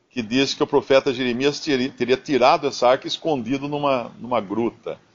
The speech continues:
Mas, como a gente sabe, esses livros não inspirados, nós não, não temos ideia se é ou não real. E como Deus não deixou isso nos livros inspirados, nós não sabemos.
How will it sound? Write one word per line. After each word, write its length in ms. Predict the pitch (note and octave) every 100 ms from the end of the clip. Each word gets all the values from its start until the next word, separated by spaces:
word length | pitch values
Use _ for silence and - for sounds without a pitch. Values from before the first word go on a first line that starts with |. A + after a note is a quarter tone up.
| _ _ _ _
Mas, 600 | G2+ A2 A2 A2 G#2+ -
como 180 | - A#2
a 60 |
gente 160 | G#2+ A2+
sabe, 240 | - A#2+
esses 180 | A2 A2+
livros 260 | G2+ B2+ A2+
não 160 | A#2+
inspirados, 480 | A#2+ - G#2+ A#2 B2
nós 160 | A#2+ B2+
não, 160 | C3
não 220 | C3 B2 A#2+
temos 560 | C3 C3 C3+ B2 - _ _ _ _ _ _ -
ideia 560 | A#2+ A2+ A#2 C3 C#3+
se 340 | C3+ - C3 B2
é 80 |
ou 120 | B2+ C#3+
não 260 | B2 A#2+
real. 460 | B2 C3 A2+ C#3+ - _ _ _ _ _
E 140 | A#2+
como 240 | A2+ D3+ D3+
Deus 320 | B2+ D3 A#2
não 180 | C#3 G3
deixou 440 | D#3+ C3 - D#3+
isso 420 | C3+ D#3+ - F#2 -
nos 220 | - B2 F#2
livros 380 | C#3+ G3 A#2+
inspirados, 600 | G#2 - G#2 B2+ A#2 - _ _ _ _ _ _ _ _ _ _ _ _ _
nós 140 | A2+
não 80 | G#2+
sabemos. 580 | G2 A2 A2+ D3 E2+ -